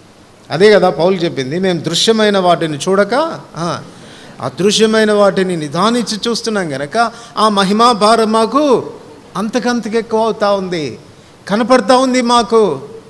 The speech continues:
దేవుడు సిద్ధపరిచేవి కనపడతా ఉన్నాయి." ఎవరు చూపిస్తున్నారు నీకు? పరిశుద్ధ ఆత్మదేవుడు.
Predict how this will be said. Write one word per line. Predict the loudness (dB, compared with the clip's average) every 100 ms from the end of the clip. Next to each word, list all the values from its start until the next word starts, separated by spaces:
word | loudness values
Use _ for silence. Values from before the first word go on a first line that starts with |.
| -20 -20 -20 -20 -20 -20 -4
దేవుడు | 2 4 4
సిద్ధపరిచేవి | 0 0 0 2 2 2 0
కనపడతా | 0 -2 -2 -4 0 0
ఉన్నాయి." | 0 -2 -4 -6 -12 -16 -2
ఎవరు | 2 2 0
చూపిస్తున్నారు | -2 -4 -4 0 0
నీకు? | 0 -4 -8 -14 -18 -20 -20 -20 -20 -20 -20 -14
పరిశుద్ధ | -10 -10 -8
ఆత్మదేవుడు. | -4 -4 -4 -8 -10 -8 -8 -10